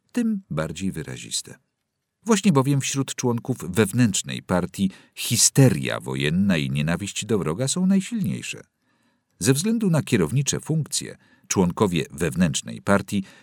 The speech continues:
często muszą wiedzieć, że ten lub inny komunikat z linii frontu jest kłamliwy.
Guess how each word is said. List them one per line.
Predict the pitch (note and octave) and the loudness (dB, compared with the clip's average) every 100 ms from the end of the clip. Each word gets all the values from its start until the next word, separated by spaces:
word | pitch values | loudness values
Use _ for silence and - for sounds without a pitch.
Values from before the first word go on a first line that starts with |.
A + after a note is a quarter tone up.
| _ | _
często | - F#3 E3 - E2 | 4 6 6 2 2
muszą | E2 C#3 C3+ E2 C#2+ | 4 2 2 -2 -2
wiedzieć, | C#2+ E2+ F#2+ C3 - | 0 0 2 0 0
że | C#2 - | -6 -4
ten | - A2 C3 D#3 - - | 4 6 6 0 -4 -10
lub | A#1+ - - | -10 -10 -4
inny | A2 F2+ B1 A#1 | -2 0 -2 -10
komunikat | - C2 A#1+ C#2+ F#2+ B1+ A1+ | -8 -8 -6 -6 -6 -8 -10
z | C#2 | -10
linii | C#2+ A1 | -10 -12
frontu | - G#2+ A#2 C#3 E3 | -6 -4 -2 -4 -4
jest | E3 - | -6 -6
kłamliwy. | - A#3 B3 G3+ - | -6 -4 -2 -4 -6